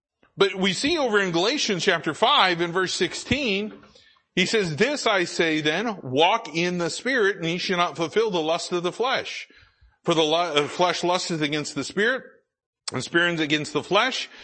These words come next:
and these are contrary one to another, so you cannot do the things that you would. But if you be led of the Spirit, you're not under the law."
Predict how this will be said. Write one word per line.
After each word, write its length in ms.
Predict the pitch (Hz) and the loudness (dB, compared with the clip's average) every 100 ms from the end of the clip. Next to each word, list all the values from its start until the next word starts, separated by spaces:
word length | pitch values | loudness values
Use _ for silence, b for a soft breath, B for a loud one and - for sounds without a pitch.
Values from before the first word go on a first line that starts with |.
| B | B
and 80 | 147 | -2
these 160 | 170 156 | 0 2
are 120 | 156 | 2
contrary 500 | 175 190 185 185 170 | 2 2 2 2 2
one 220 | 160 156 | 0 0
to 260 | 151 147 147 | 0 0 0
another, 300 | 196 320 - | -2 -2 -2
so 100 | 170 | -2
you 100 | 147 | 0
cannot 280 | 160 160 | -2 -2
do 140 | 147 156 | -2 -2
the 100 | 156 | -4
things 240 | 180 170 | -4 -4
that 100 | 175 | -4
you 140 | 175 185 | -4 -4
would. 400 | 262 247 240 240 B B | 0 0 0 -6 B B
But 120 | B 170 | B 0
if 100 | 160 | 2
you 80 | |
be 100 | 165 | 0
led 200 | 170 170 | 2 2
of 100 | 180 | 2
the 100 | 180 | -2
Spirit, 480 | 175 - 269 269 254 | -4 -2 0 -2 -2
you're 120 | 180 | -2
not 180 | 202 208 | 0 2
under 220 | 233 240 | 0 -2
the 80 | 247 | -4
law." 500 | 269 320 240 147 - | -4 -2 -4 -6 -14